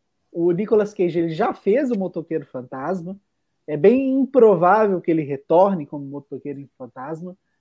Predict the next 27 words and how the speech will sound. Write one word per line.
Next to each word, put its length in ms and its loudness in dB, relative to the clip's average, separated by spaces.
Eu 140 2
gosto 640 4
também, 400 -4
assim 220 -12
como 240 -12
o 40 -20
Carlos, 580 -12
gosto 240 -4
do 80 -4
primeiro, 500 -6
o 60 -10
segundo 420 -10
nem 240 -16
tanto. 280 -12
É, 880 8
e, 300 -2
cara, 300 6
seria 300 0
super 340 -4
curioso 580 6
ver 160 6
ele 360 0
nesses 680 -4
filmes 200 -6
da 120 -4
Marvel, 400 -6
sim. 400 -4